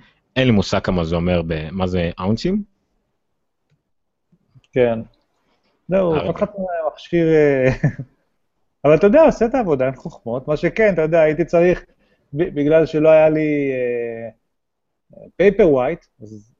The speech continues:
Speaker 2: יש לי קייס כזה עם פנס נשלף כזה, שמאיר עליו, אבל, אה, עשה את העבודה, אין חוכמות. קראתי איזה חמש עשרה אחוז מהספר שוגון, שהוא ספר שאמור להספיק לך לכל החיים בערך.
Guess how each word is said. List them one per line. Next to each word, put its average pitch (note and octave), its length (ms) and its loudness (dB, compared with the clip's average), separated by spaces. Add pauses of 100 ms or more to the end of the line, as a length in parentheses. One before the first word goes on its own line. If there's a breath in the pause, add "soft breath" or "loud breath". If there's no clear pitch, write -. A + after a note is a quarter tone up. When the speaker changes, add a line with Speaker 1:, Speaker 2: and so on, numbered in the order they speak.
Speaker 2:
יש C#3 220 -10
לי C3+ 280 -6
קייס D#3 260 -10
כזה C3 200 -6
עם B2+ 180 -10
פנס C#3 380 -6
נשלף B2+ 520 -8
כזה, G2+ 300 -10
שמאיר A2 580 -4
עליו, G#2 220 -2 (720 soft breath)
אבל, G#2 420 -6
אה, G#2 260 -4
עשה C3 180 -4
את A#2 140 -4
העבודה, G#2 320 -2
אין G#2+ 140 -6
חוכמות. - 440 -14 (1400)
קראתי B2 560 2
איזה A2 360 2
חמש B2+ 260 -4
עשרה A#2+ 240 -2
אחוז A#2+ 220 0
מהספר A#2+ 440 -4
שוגון, B2+ 520 0
שהוא G#2+ 200 -10
ספר A#2+ 280 -8
שאמור A2+ 400 -6
להספיק - 320 -6
לך B2 140 -6
לכל A#2+ 220 -4
החיים A2+ 320 -6
בערך. G#2+ 240 -8